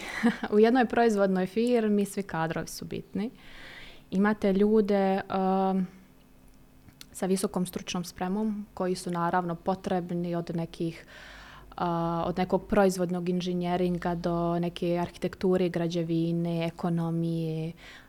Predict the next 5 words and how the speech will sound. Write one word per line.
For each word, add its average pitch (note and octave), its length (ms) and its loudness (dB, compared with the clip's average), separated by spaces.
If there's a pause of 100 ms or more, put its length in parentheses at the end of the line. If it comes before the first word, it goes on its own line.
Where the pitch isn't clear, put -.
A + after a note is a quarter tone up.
(120)
a, E3 680 0
menadžment E3+ 520 0
financija E3+ 800 -4
i F3 180 -6
ostalo, G3+ 640 -4